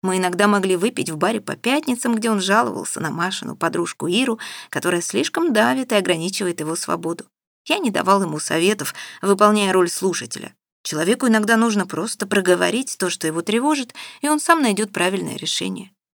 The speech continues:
Сбивать с курса я никого не собирался, а если ты начинаешь лезть в чью-то жизнь со своим видением, то именно это и происходит.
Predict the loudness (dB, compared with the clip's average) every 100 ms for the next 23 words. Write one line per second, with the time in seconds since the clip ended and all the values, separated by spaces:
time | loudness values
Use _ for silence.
0 | _ _ -14 -4 0 2 2 0 0 0
1 | 2 4 4 4 4 4 4 2 2 2
2 | 2 2 2 4 2 0 2 2 2 2
3 | 0 0 0 2 0 -2 -6 -4 -2 -2
4 | 0 -2 -2 -6 -4 -4 -4 -4 -4 0
5 | 0 0 -2 -2 0 2 2 0 -4 -6
6 | -4 -6 -8 -10 -8 -8 -10 -12 -14 -18